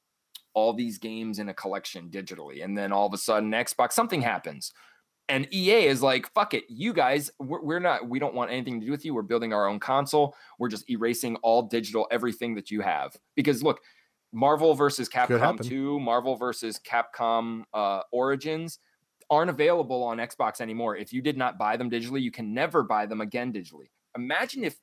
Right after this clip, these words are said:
Speaker 1: instead of just that happening, they take your copy so you never play it
Speaker 2: And
Speaker 1: ever
Speaker 2: they,
Speaker 1: again.
Speaker 2: they step on it. <laughs> That's
Speaker 1: If
Speaker 2: pretty much what they're
Speaker 1: it,
Speaker 2: doing.
Speaker 1: look,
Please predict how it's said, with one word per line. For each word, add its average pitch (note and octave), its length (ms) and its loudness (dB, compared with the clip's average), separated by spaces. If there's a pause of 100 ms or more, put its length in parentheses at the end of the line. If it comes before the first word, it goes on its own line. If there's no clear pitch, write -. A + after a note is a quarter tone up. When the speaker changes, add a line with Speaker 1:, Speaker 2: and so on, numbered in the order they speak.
Speaker 1:
instead D#3 440 2
of A2+ 180 -2
just - 320 0
that C#3+ 180 2
happening, G#3 540 -6 (320)
they C#3+ 140 6
take F#3 440 -2
your C#3 300 6
copy G#2+ 580 -2 (340)
so - 120 -2
you C3 160 2
never B2 420 0
play A#2+ 300 2
it G#2+ 80 -2
Speaker 2:
And G#2 80 -6
Speaker 1:
ever G2+ 220 -2
Speaker 2:
they, F2 80 -6
Speaker 1:
again. E2 200 -14 (140)
Speaker 2:
they G#2 180 -14
step - 480 0
on A2 180 2
it. - 200 -6 (100)
<laughs> C#3 140 -4
That's C3 160 -4 (400)
Speaker 1:
If D#3 100 2
Speaker 2:
pretty A#2+ 140 0
much B2 140 2
what B2+ 100 -2
they're B2 60 2
Speaker 1:
it, - 20 0
Speaker 2:
doing. B2 100 2
Speaker 1:
look, C3 160 2